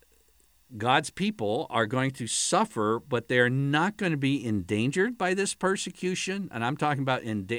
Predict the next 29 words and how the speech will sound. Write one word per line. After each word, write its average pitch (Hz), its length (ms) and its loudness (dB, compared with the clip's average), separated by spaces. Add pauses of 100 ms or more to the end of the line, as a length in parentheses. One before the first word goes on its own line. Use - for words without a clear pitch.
(140)
yes, 131 320 -4
their 104 160 -4
bodies, 98 560 0 (320)
but 113 200 -6
not 185 240 0
their 131 160 0
souls, - 800 -2 (360)
not 139 360 4 (400)
lacking 139 640 6
in 131 120 2
strength 147 560 2
to 131 140 0
resist 117 640 2
this, 95 420 -2 (360)
because 120 320 0
God 139 340 4
is 147 140 0
going 143 240 0
to 147 100 2
give 120 720 2 (240)
his 156 340 2
people 113 580 -2
what 113 380 -2
they 165 200 0
need 101 440 -2 (360)
for 107 460 2 (200)
this 107 400 0
time. 131 540 0 (720)
And 151 280 4